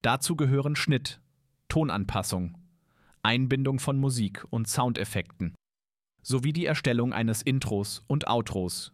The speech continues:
für Ihre Marke. Veröffentlichung und Distribution. Wir kümmern uns um die Veröffentlichung Ihres Podcasts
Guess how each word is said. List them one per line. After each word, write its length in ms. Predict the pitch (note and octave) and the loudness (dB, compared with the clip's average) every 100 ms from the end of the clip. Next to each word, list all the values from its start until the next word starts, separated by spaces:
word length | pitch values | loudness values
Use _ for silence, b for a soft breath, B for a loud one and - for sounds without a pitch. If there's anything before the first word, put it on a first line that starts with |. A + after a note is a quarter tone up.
| _ | _
für 200 | - A#2 | -4 -2
Ihre 220 | F#2 G#2+ | 0 0
Marke. 440 | B2+ G2+ - D#2+ - _ _ _ _ _ _ _ _ _ _ _ _ | 2 0 -2 -6 -8 _ _ _ _ _ _ _ _ _ _ _ _
Veröffentlichung 920 | - C3+ C#3 - F3 D#3+ C#3+ E3 E3 - | 0 2 2 2 0 0 2 0 0 0
und 400 | C#3+ D3 - - | 0 0 -2 -2
Distribution. 920 | B2+ - B2+ B2+ - B2+ E2+ E2 - | -2 -2 0 0 0 0 0 -4 -4
Wir 140 | G#2+ G2+ | -4 0
kümmern 340 | C3+ B2+ A#2+ | 2 2 2
uns 260 | A2 B2 - | 0 -2 0
um 180 | A#2 | 0
die 120 | A2+ G#2+ | 0 0
Veröffentlichung 800 | A#2+ - B2 D3+ C#3 B2+ C3 A2 | 0 2 0 0 -2 -2 -2 -2
Ihres 300 | A2+ A2 - | -2 -2 -2
Podcasts 760 | C#3 - - C3 C3+ - - | -4 -2 -2 -2 -2 -4 -8